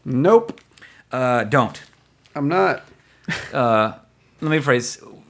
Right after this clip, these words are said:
Speaker 2: When you can see it without going to the theater and paying you know, thirteen, fourteen bucks.
Speaker 1: Yeah, yeah.
Speaker 2: Watch it there.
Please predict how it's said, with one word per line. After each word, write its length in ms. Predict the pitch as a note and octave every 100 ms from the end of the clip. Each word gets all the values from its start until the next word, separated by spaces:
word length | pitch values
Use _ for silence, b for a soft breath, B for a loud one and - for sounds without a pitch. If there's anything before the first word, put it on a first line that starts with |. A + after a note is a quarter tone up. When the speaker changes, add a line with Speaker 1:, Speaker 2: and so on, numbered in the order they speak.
| _
Speaker 2:
When 240 | D#3 D3+ E3+
you 100 | G3+
can 200 | G3+ D3
see 300 | - F3+ F3+
it 60 |
without 280 | D#3+ D3 D3
going 200 | D3 D#3
to 80 | D#3
the 80 | C#3+
theater 260 | C#3+ D3 C3+
and 100 | A#2+
paying 440 | C#3 C#3 C#3+ C#3 - _ -
you 80 |
know, 140 | C3+ B2+
thirteen, 360 | C3 C3 C#3+ C3+
fourteen 300 | C#3+ D3 C#3+
bucks. 300 | D3+ D3 -
Speaker 1:
Yeah, 340 | A2 G2+ D#2+
yeah. 200 | F2 D#2
Speaker 2:
Watch 220 | - E3+ B2
it 100 | G2+
there. 220 | G2+